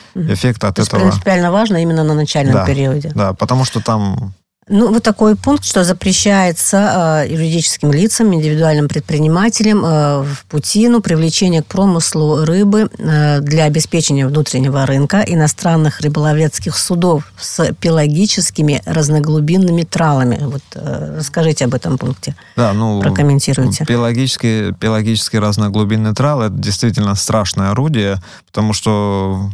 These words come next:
Speaker 2: с одной стороны, оно выполняет прямое свое назначение, это, э, вылов рыбы, но, с другой стороны, оно, э, вредит практически дну. Вот оно уничтожает, э, экосистему моря.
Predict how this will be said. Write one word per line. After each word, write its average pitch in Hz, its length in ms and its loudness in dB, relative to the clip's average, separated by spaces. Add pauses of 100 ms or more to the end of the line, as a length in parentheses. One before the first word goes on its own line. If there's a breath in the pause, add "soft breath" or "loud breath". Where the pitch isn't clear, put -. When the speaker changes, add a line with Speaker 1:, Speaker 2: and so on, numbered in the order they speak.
Speaker 2:
с - 120 -8
одной 113 200 0
стороны, 110 460 0
оно 110 180 0
выполняет 107 480 -2
прямое 156 340 0
свое 107 220 0
назначение, 101 560 0
это, 98 340 -2
э, 95 440 -2 (180)
вылов 101 380 -2
рыбы, 98 260 0
но, 101 140 0
с 95 80 -4
другой 117 260 0
стороны, 117 300 -2 (120)
оно, 120 260 0 (440 loud breath)
э, 101 280 0
вредит 107 480 0
практически 107 500 -2
дну. 98 320 0 (400)
Вот 98 340 -4
оно 104 480 0
уничтожает, 110 840 -2
э, 101 200 0 (440 loud breath)
экосистему 113 720 0
моря. 95 420 -2